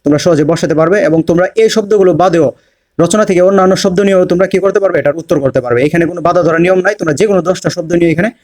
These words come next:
এটার উত্তর করতে পারবে। তো আশা করি তোমরা সবাই, আহ, কাজ ঘ এর উত্তরটা বুঝেছো। তো পরবর্তীতে কাজ, বাকি কাজগুলোর উত্তর পেতে আমাদের চ্যানেলটিকে সাবস্ক্রাইব করে রাখো।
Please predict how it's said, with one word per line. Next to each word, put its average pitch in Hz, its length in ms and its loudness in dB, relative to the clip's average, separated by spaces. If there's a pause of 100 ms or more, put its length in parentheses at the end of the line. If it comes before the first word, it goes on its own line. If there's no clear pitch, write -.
(180)
এটার 139 180 0
উত্তর 156 240 -2
করতে 123 180 -2
পারবে। 113 240 -2 (280)
তো - 120 -4
আশা 160 160 0
করি 196 120 2
তোমরা 190 160 0
সবাই, 185 300 2
আহ, - 720 -6
কাজ 180 240 0
ঘ - 40 0 (240)
এর 165 200 0
উত্তরটা 175 320 0
বুঝেছো। 175 380 0 (440)
তো 151 220 2
পরবর্তীতে 196 580 0 (720)
কাজ, 170 240 0 (580)
বাকি 156 240 -2
কাজগুলোর 170 480 2
উত্তর 190 220 0
পেতে 185 180 0
আমাদের 160 360 2
চ্যানেলটিকে 170 380 0
সাবস্ক্রাইব 170 380 -4
করে 170 160 0
রাখো। 180 200 -2